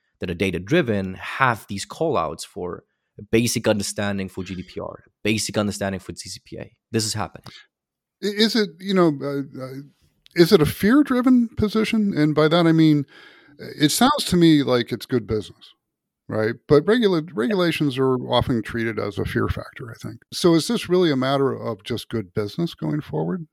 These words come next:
Speaker 2: having these, creating these roles, making sure this is done, or is it really a matter of compliance?
Speaker 1: One thing that I want to make sure that everybody understands listening to this is, is where technology leads, privacy follows. So the real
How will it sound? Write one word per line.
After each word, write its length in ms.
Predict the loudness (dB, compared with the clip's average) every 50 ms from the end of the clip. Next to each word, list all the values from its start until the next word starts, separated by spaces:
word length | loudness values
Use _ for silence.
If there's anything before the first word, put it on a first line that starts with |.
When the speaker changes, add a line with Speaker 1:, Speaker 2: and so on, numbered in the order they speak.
| _
Speaker 2:
having 280 | -8 -6 -4 -2 -2 -2
these, 160 | -2 -2 -4
creating 420 | -8 -6 0 2 2 4 4 4
these 160 | 4 2 2 4
roles, 340 | 4 6 6 6 4 2
making 260 | 0 -4 -2 -2 -4 -4
sure 220 | -2 -4 -4 -2
this 220 | -2 -2 -4 -4
is 100 | -6 -6
done, 260 | -2 2 2 4 2 2
or 260 | 2 2 4 4 4
is 100 | 4 2
it 120 | -2 -2
really 280 | 0 2 2 4 4 2
a 60 | 2
matter 300 | 0 0 0 0 -2 -4
of 80 | -6 -8
compliance? 800 | -12 -14 -14 -14 -12 -12 -10 -10 -10 -12 -16 _ _ -20 -20 -20 _ _ _ _ _ _ _ _ _ _
Speaker 1:
One 200 | -2 0 0 0
thing 300 | 2 2 2 2 0 0 2
that 180 | 2 2 4 4
I 40 | 2
want 220 | 0 0 -4 -6
to 80 | -6 -8
make 120 | -8 -8
sure 200 | -6 -4 0 0
that 80 | 2 4
everybody 280 | 2 2 2 0 -2 -4
understands 400 | -6 -6 -6 -6 -6 -6 -4 -6
listening 260 | -6 -4 -4 -6 -6
to 100 | -6 -8
this 260 | -8 -8 -8 -8 -6
is, 300 | -6 -6 -6 -8 -10 -14 _ _ _ _
is 300 | 0 0 2 0 -2 -8 _ _ _ _ 0
where 160 | 2 2 2
technology 580 | 4 2 0 2 2 2 2 2 2 0 0 0
leads, 480 | 0 2 2 2 0 -2 -6 -10 -16 -18 _
privacy 360 | 2 2 2 2 2 -4 -8
follows. 580 | -6 -2 -2 0 0 -2 -6 -10 -12 -14 -16 -18 -20 _ _ _ _ _ _ _ _ _
So 280 | -4 2 4 4 4 4
the 140 | 2 2
real 240 | 2 2 2 2 2